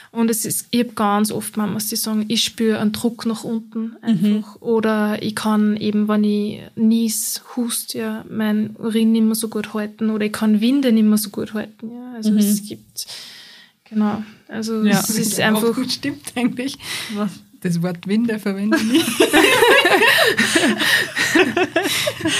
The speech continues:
Speaker 3: Ja, Miller, zehn Jahre alt, aber <laughs> jetzt gerade eingefallen.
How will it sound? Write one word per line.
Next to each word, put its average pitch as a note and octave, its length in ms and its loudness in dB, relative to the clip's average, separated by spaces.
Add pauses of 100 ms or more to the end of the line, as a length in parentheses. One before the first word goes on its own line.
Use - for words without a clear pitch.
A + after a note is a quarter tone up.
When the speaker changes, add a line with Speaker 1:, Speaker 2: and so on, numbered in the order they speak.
(280)
Speaker 3:
Ja, E4 200 2
Miller, G3 460 0 (100)
zehn G3+ 240 0
Jahre G3 320 -2
alt, G#3+ 140 -6 (100)
aber G#3 240 4 (360)
<laughs> G4 340 2
jetzt - 180 0
gerade B3+ 200 0
eingefallen. C#4+ 520 -2